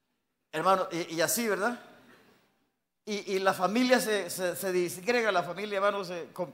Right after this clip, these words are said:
completamente se, se divide, la familia se divide. Hermano amado, nosotros creemos que debe haber unidad en la familia. ¿Cuánto lo cree? Y que la familia está constituida por un hombre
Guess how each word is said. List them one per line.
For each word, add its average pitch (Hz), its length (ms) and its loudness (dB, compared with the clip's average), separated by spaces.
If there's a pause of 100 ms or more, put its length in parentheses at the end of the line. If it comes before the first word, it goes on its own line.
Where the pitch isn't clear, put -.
completamente 196 600 -2 (120)
se, 156 280 -4
se 170 160 -4
divide, 165 880 4
la 151 100 -4
familia 202 400 2
se 196 140 -2
divide. 170 500 -2 (320)
Hermano 185 300 -4
amado, 190 240 2
nosotros 190 420 -2
creemos 202 800 0 (340)
que 160 220 -8
debe 170 240 -2
haber 185 220 4
unidad 170 420 2
en 180 100 -2
la 147 120 4
familia. 127 580 -2 (120)
¿Cuánto 143 220 -2
lo 147 80 2
cree? 127 380 -2 (720)
Y 180 80 -4
que 180 120 -2
la 165 120 8
familia 156 340 4
está 196 220 2
constituida 190 600 2
por 175 140 0
un 180 140 -2
hombre 202 360 0